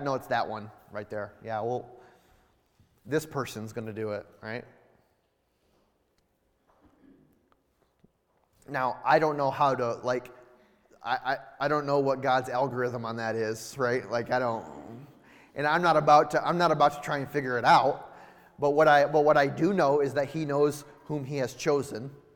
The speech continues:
right? And then, listen, I want, I also, I, I want you to hear this, 'cause this is important, okay? I also want you to know that God entrusts his people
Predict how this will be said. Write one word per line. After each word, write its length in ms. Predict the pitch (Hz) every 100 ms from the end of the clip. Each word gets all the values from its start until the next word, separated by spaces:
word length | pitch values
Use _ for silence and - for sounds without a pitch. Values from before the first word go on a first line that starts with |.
| _ _ - - _ _ _ - _ _ _ _ _ _ _ _ _ _
right? 220 | 90 113 139 _ _ _ _ _ _ _ _ _ _ _ _ _ _ _ _ _ _ _ -
And 180 | 156 156
then, 280 | 170 165 147
listen, 360 | 175 165 113 -
I 80 | 135
want, 200 | 143 -
I 80 | 131
also, 360 | 151 - 165
I, 140 | - 131
I 120 | -
want 220 | 123 160
you 40 | 185
to 60 |
hear 240 | - 202 143
this, 240 | 107 -
'cause 180 | - 113
this 120 | 139
is 140 | 147
important, 440 | 165 165 151 113 120 -
okay? 340 | 113 123 147 - - - _ _ -
I 120 | 143
also 440 | - 156 185 196
want 360 | 160 143 143 147
you 60 |
to 140 | 135 143
know 560 | 131 151 123 117 135 - - - _ _
that 240 | 139 131
God 500 | 123 143 156 156 156 160 - - - - _ _ _ _ _ _
entrusts 1160 | 143 135 - - 165 175 175 - - - - - _ _ _
his 280 | - 151 -
people 720 | - - 180 143 107 135 -